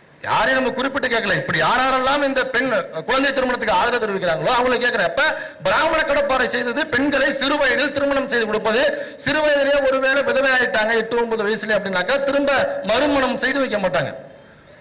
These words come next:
அப்படியே அவங்களுக்கு வெள்ளை புடவை அல்லது காவி கலர்ல புடவை சுத்தி விட்டு மொட்டை அடிச்சுட்டு வீட்டு முன்னில உட்கார வைத்தது தான் இந்த பிராமண கடப்பாறை.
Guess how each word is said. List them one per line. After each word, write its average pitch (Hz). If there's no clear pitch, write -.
அப்படியே 254
அவங்களுக்கு 220
வெள்ளை 233
புடவை 220
அல்லது 220
காவி 208
கலர்ல 220
புடவை 226
சுத்தி 196
விட்டு 196
மொட்டை 196
அடிச்சுட்டு 240
வீட்டு 247
முன்னில 214
உட்கார 247
வைத்தது 208
தான் 254
இந்த 214
பிராமண 185
கடப்பாறை. 147